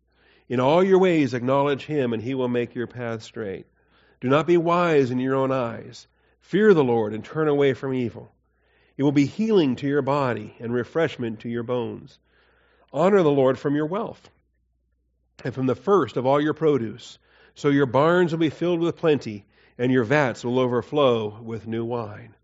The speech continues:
Again, we're gonna be careful with that, and we're not gonna take the immature view of, of this as if it's some kind of a mechanical legalism or some kind of a process where I can hold God to, "How come I don't have full barns and overflowing vats?" And,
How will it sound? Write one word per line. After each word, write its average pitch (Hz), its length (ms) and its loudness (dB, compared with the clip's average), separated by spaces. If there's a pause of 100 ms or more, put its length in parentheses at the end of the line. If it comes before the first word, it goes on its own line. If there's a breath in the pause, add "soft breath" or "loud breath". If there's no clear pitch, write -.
(560)
Again, 120 280 0
we're 113 100 -2
gonna 113 80 -4
be 117 120 -2
careful 139 400 -2
with 117 200 -2
that, 110 200 -6
and 110 100 -8
we're 113 100 -6
not 120 120 -8
gonna 120 140 -6
take 117 280 -6
the 127 220 -8
immature 135 400 -2
view 123 360 -2
of, 107 140 -8 (380 soft breath)
of 110 160 -8
this 120 240 0
as 113 120 -6
if 117 100 -2
it's 117 120 -6
some 123 140 -6
kind 127 220 -4
of 117 80 -4
a 120 40 -4
mechanical 123 600 -6
legalism 120 500 -4
or 107 80 -12
some 120 160 -12
kind 123 180 -6
of 113 60 -6
a 95 60 -8
process 117 720 -8
where 113 240 -10 (420 soft breath)
I 120 100 -6
can 107 380 -8
hold 131 400 -2
God 123 320 -2
to, 113 220 -8 (360 soft breath)
"How 123 140 -6
come 123 120 -2
I 120 40 0
don't 120 220 -4
have 120 260 -6
full 131 260 -2
barns 113 520 -4
and 117 80 -6
overflowing 120 560 -4
vats?" 120 420 -8
And, 110 180 -12